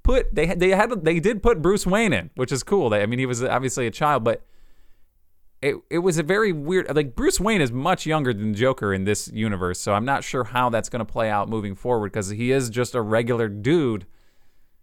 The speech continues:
I don't know. I, it's, it's weird. How do,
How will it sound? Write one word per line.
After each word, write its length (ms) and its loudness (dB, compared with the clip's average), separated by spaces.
I 140 -6
don't 140 0
know. 280 2
I, 220 -10
it's, 340 -4
it's 220 -2
weird. 320 2
How 180 2
do, 100 -4